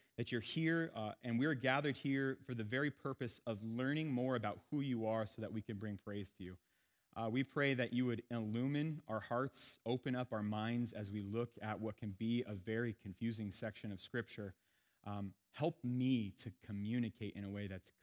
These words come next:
clear and concise and not confusing. We pray that Christ would be honored with this time. In his name we pray.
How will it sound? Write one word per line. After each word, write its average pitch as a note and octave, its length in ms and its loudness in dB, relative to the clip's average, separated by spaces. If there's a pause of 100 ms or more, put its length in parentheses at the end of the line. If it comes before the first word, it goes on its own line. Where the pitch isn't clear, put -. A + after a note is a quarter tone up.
clear C3+ 440 0
and F#2+ 160 -8
concise G#2+ 760 -6
and F#2+ 160 -6
not G#2 260 -4
confusing. F#2 580 -8 (400)
We A2+ 140 0
pray B2 200 -2
that G#2+ 140 -6
Christ G#2 320 -6
would G2+ 100 -8
be F#2+ 140 -10
honored F#2 260 -10
with A2 120 -16
this G2 140 -16
time. F2+ 280 -10 (400)
In F#2+ 80 -8
his G2+ 180 -4
name G2+ 140 -4
we G2 80 -4
pray. F#2 200 -8